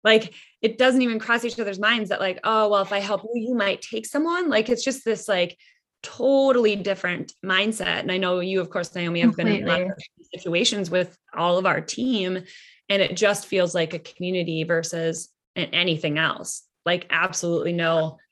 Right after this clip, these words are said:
Speaker 1: "Oh, well, you might take my person." <laughs> Like, it just is never,
Speaker 2: Right.
Speaker 1: you don't even think
Speaker 2: Right.
Speaker 1: about it. I mean, even you and I have had the, had it come up a couple times where we're actually talking with some of the same people. And of course, we benefit one another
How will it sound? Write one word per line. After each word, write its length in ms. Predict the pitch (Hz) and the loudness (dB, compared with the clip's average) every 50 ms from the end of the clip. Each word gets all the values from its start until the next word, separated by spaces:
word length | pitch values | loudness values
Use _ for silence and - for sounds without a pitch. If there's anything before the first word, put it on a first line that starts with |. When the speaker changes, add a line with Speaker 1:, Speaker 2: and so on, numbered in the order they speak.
| _ _ - | _ _ -2
Speaker 1:
"Oh, 220 | 170 170 151 147 | 2 4 4 4
well, 300 | 151 165 160 156 156 156 - | 4 4 2 0 0 -4 -4
you 140 | - 190 196 | -6 -4 0
might 200 | 196 175 175 - | 0 0 0 -2
take 180 | - 190 180 165 | -4 -8 -6 -4
my 120 | 147 147 | -4 -4
person." 520 | - - 160 170 - - - - - - - - | -4 -4 -6 -4 -6 -8 -10 -12 -14 -10 -4 -2
<laughs> 20 | 233 196 226 - - | 0 0 0 0 2
Like, 160 | 320 294 - | 2 4 6
it 120 | 294 233 - | 6 4 6
just 220 | 233 247 240 - | 4 0 0 0
is 120 | 214 190 190 | -4 -2 2
never, 140 | 185 214 | 6 8
Speaker 2:
Right. 280 | 247 254 254 233 220 208 - - - - _ _ _ - - | 8 8 8 8 6 4 2 0 -6 -16 _ _ _ -2 2
Speaker 1:
you 60 | 247 | 4
don't 100 | 247 240 | 6 6
even 160 | 233 226 220 | 6 4 4
think 220 | 233 285 339 311 - | 4 4 4 2 2
Speaker 2:
Right. 60 | 262 | 2
Speaker 1:
about 220 | 214 196 180 - - - - | 0 0 0 -2 -6 -8 -10
it. 260 | - - - - - _ - - - - - - - - - 254 - - | -10 -10 -10 -12 -18 _ -16 -16 -14 -14 -14 -14 -14 -14 -14 -12 -4 0
I 120 | - 226 | 2 4
mean, 160 | 226 233 226 233 | 6 6 6 6
even 240 | 269 247 262 240 | 4 4 4 4
you 100 | 233 233 | 4 4
and 100 | 226 214 | 4 4
I 120 | 208 220 233 | 4 4 4
have 160 | 240 233 226 | 4 2 2
had 240 | 233 208 208 196 180 | 0 0 0 0 0
the, 360 | 196 190 190 185 - - - - | 0 0 0 0 -4 -6 -8 -10
had 260 | 196 208 - 202 196 | -10 -8 -4 -2 -2
it 120 | 190 - - | -2 -2 -2
come 160 | - 214 196 | -4 -6 -6
up 120 | 190 190 202 | -6 -6 -6
a 40 | 196 | -4
couple 220 | - 190 180 170 | -4 -4 -4 -4
times 240 | - 202 185 180 170 | -2 -2 -2 -2 0
where 160 | 180 175 170 | 0 -2 0
we're 200 | 170 185 196 214 | 2 2 4 4
actually 580 | 208 190 185 180 - 190 185 175 170 165 - _ _ _ - | 4 4 2 0 -2 -4 -2 -2 -2 -4 -8 _ _ _ -18
talking 460 | - - - 226 240 233 220 190 190 | -10 -4 0 0 0 0 0 -2 0
with 140 | 180 185 180 | -2 -2 -2
some 160 | - 190 190 | -2 -2 0
of 80 | 180 170 | 0 0
the 100 | 180 180 | -2 -2
same 300 | - - 185 180 175 175 | -4 -6 -6 -4 -4 -4
people. 540 | 175 233 240 240 233 202 180 175 175 170 175 | -2 0 0 0 2 0 0 2 2 2 2
And 120 | 175 175 | 0 -2
of 80 | 170 175 | -4 -6
course, 320 | - - 185 175 175 175 180 | -6 -6 -4 -4 -4 -4 -4
we 120 | 185 180 | -4 -2
benefit 460 | 180 170 165 170 160 - 170 160 - | -2 -2 -4 -4 -4 -4 -4 -4 -4
one 140 | - 175 170 | -4 -4 -4
another 520 | 165 165 165 165 165 165 165 170 170 - | -4 -2 -2 -2 0 0 0 -2 -4 -8